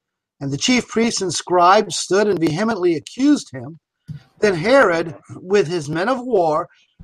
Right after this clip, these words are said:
treated him with contempt and mocked him,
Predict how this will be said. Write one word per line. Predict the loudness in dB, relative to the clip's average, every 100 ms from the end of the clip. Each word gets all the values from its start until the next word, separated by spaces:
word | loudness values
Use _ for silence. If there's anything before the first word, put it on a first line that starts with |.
| -16
treated | -6 -2 0 0 0
him | -2 0
with | -2 -2
contempt | -6 -6 0 0 0 -4
and | -6 0
mocked | 2 2 2
him, | -6 -4 -4